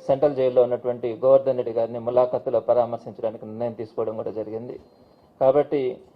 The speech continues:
గోవర్ధన్ రెడ్డి గారి కుటుంబ సభ్యులకు కానీ, గోవర్ధన్ రెడ్డి గారిని కానీ ఆ రోజు జగన్మోహన్ రెడ్డి గారు స్వయంగా మూడవ తారీఖున పరామర్శించడం కూడా జరుగుతుంది. ఇప్పటికైనా తెలుగుదేశం పార్టీ నాయకులు కానీ అందరూ కూడా గ్రహించాలా,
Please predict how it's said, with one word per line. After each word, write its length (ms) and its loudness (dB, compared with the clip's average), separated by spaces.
గోవర్ధన్ 280 8
రెడ్డి 140 -4
గారి 180 2
కుటుంబ 300 -4
సభ్యులకు 400 -8
కానీ, 320 -2
గోవర్ధన్ 280 6
రెడ్డి 160 -4
గారిని 280 0
కానీ 260 -2
ఆ 140 -2
రోజు 480 -2
జగన్మోహన్ 360 4
రెడ్డి 120 -2
గారు 160 2
స్వయంగా 720 2
మూడవ 400 4
తారీఖున 480 2
పరామర్శించడం 760 -2
కూడా 160 0
జరుగుతుంది. 560 -6
ఇప్పటికైనా 580 4
తెలుగుదేశం 520 0
పార్టీ 500 -4
నాయకులు 400 -2
కానీ 380 0
అందరూ 220 -2
కూడా 140 2
గ్రహించాలా, 640 -2